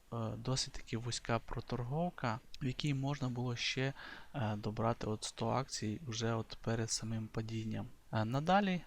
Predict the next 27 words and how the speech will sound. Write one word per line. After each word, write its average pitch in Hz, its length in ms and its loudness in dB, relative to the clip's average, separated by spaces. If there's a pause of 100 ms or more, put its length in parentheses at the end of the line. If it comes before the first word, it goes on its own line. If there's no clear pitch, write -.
(120)
нам 147 280 2
просто 139 440 0
потрібно 120 880 -2
було 113 300 0
б, - 160 -4
е, 104 200 2
сидіти 117 480 0
по - 240 0
п'ятихвилинному 113 880 0
графіку. 180 540 2
Тобто 120 200 -2
шістдесят 135 500 4
чотири 127 320 2
п'ятдесят 120 600 2 (100)
пройшла 123 380 2
акція, 147 680 0
невеликий 117 600 2
відкат. 160 540 4 (640)
В - 40 -4
цій 139 200 8
акції, 123 380 6
як 117 80 -2
бачимо, 110 640 0 (240)
е, 107 80 -4
це - 180 -2
досить 117 400 -2
таки, - 500 -2